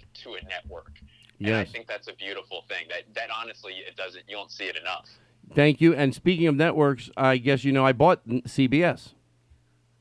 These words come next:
Speaker 2: Swear to
Speaker 1: Oh,
Speaker 2: God.
Speaker 1: congratulations.
Speaker 2: I
Speaker 1: You
Speaker 2: bought
Speaker 1: did.
Speaker 2: C B S. Would it be wrong to ask you to, if you can get me three aspirin, three Advil?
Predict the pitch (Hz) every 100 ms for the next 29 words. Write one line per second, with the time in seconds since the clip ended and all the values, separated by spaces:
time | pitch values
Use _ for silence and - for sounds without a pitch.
0 | _ _ - 135 127 123 127 95 - -
1 | - 233 285 311 - - 120 120 135 -
2 | 139 131 127 - _ _ - 175 254 302
3 | 226 175 175 175 170 139 151 - 131 143
4 | 143 143 _ _ _ - - - 127 131
5 | 123 120 117 117 110 107 - 113 107 110
6 | 107 107 104